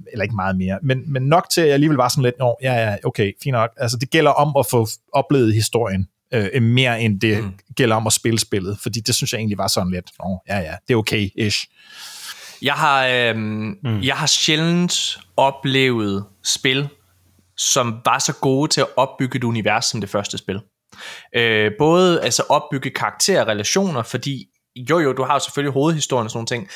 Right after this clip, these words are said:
Speaker 2: men når du går rundt og, øh, spiller, øh, det originale før, spil og også efterfølgeren her, så går du rundt med, med Ellie som Joel, og I lærer hinanden at kende.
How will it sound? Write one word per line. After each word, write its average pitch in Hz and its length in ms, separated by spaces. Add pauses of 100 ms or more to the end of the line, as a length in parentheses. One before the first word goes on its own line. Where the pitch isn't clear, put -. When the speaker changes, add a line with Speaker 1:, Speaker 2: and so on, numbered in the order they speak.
(140)
Speaker 2:
men 127 100
når 131 100
du 127 120
går 127 100
rundt 190 360 (480)
og, 120 240 (260)
øh, 113 200
spiller, 170 440 (180)
øh, 117 140 (100)
det 113 80
originale 113 400
før, 117 220
spil 139 260
og 92 60
også 139 260
efterfølgeren 117 600
her, 113 180 (320)
så - 160
går 160 140
du 139 100
rundt 175 300
med, 113 280 (100)
med 110 160
Ellie 175 260 (560)
som 139 160
Joel, 151 480
og 120 240 (260)
I 139 120
lærer 131 400
hinanden 131 400
at 135 80
kende. 110 400